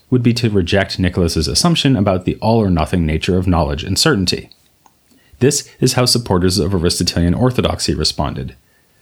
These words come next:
One of them, named Master Giles, wrote a letter to Nicholas in which he insisted that certainty does come in degrees.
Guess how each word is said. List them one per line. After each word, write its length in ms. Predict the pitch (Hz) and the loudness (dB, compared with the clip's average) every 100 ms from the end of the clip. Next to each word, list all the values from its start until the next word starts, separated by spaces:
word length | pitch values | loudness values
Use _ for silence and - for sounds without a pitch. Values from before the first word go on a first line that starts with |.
| _ - | _ -4
One 200 | 95 156 | 0 2
of 100 | 85 | 2
them, 300 | 82 127 - - - | 0 0 -2 -6 0
named 360 | 90 87 87 | 2 2 0
Master 380 | 95 92 - 76 | 0 0 0 -4
Giles, 640 | 76 - - - 131 - - - - - | 0 0 0 0 -4 -4 -8 -20 -20 -2
wrote 200 | 110 113 | 0 2
a 60 | 110 | 2
letter 280 | 90 90 92 | 2 2 2
to 120 | 107 | 2
Nicholas 440 | 147 156 120 113 | 2 2 0 0
in 120 | 113 104 | 0 0
which 180 | 104 | 0
he 120 | - 110 | 0 2
insisted 540 | 107 - 98 - 98 | 2 2 0 0 0
that 120 | 95 | 0
certainty 500 | - 90 90 90 90 | 0 0 2 2 0
does 300 | 80 87 98 | 2 0 0
come 220 | - 78 | -2 -2
in 120 | 73 71 | -2 -2
degrees. 640 | 76 110 92 64 - - | 0 0 0 0 -4 -4